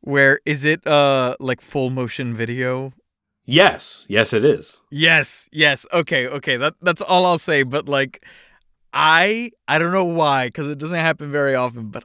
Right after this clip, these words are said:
Speaker 1: I love when a game will just randomly throw, like,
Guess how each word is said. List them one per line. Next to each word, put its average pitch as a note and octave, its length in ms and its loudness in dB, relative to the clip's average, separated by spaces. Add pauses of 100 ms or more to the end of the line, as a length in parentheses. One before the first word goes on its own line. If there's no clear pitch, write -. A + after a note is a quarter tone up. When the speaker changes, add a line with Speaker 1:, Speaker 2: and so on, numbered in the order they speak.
Speaker 1:
I A2+ 180 -4
love A2 600 -4 (480)
when A#2+ 180 2
a A#2 40 2
game A2+ 360 2
will A#2+ 180 -2
just A2 180 -8
randomly A2 640 -2
throw, G#2+ 280 -4
like, G2+ 300 -6